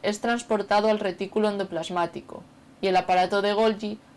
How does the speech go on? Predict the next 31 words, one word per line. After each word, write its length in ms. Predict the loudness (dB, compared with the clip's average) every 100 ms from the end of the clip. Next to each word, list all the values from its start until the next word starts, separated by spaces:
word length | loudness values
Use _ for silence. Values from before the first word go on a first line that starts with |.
| 0
para 180 | 2 2
su 160 | 0
reutilización 1000 | -2 0 0 0 -2 -2 -4 -2 -2 -2 -4
intracelular. 800 | -4 -4 -4 -4 -6 -6 -8 -12 -20 -20 -20 -20 -20 -20 -20 -20 -20 -20 -6
En 160 | 0 2
la 80 | 0
enfermedad 560 | 0 0 4 6 6 4
de 140 | 0
Niemann-Pick 680 | -2 0 0 0 -2 -4 -6 -16 -6
tipo 320 | -2 0 0
dos, 380 | 2 2 0 -10 -20 -20 -8
el 140 | -4 -2
colesterol 680 | 2 0 0 0 2 0 0
de 100 | 0
las 240 | 0 -2
L 220 | -2 0 0
D 180 | 0
L 280 | 0 -2 -6 -8
queda 200 | 0 2
atrapado 520 | 2 2 2 0 0
dentro 340 | 0 -2 -2 0
de 120 | 0
los 160 | -2 -2
lisosomas 600 | -4 -6 -6 -4 -4 -2
perinucleares 920 | -2 -2 -4 -6 -4 -4 -6 -14 -20 -20 -16 -4
y 80 |
en 80 | -2
los 180 | 0 0
orgánulos 540 | 0 2 0 2 0
de 60 | 0
almacenamiento 880 | -2 -4 -6 -8 -4 -4 -6 -8